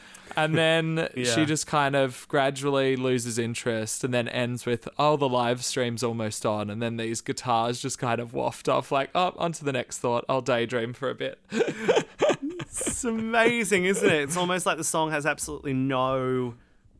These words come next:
Speaker 2: no crescendo, no climax, no, you know, it doesn't ra-, doesn't wrap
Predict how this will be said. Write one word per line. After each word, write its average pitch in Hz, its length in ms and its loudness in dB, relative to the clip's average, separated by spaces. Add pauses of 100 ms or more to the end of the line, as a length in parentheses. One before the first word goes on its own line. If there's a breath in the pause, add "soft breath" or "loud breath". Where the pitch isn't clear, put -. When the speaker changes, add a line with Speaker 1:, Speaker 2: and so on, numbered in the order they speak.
(340)
Speaker 2:
no 135 220 0
crescendo, 131 640 -2
no 113 140 0
climax, 120 800 2
no, 120 540 4 (140)
you 139 140 -2
know, 120 120 -2
it 120 60 -2
doesn't 139 300 -2
ra-, 135 160 -2
doesn't 156 260 6
wrap 131 120 10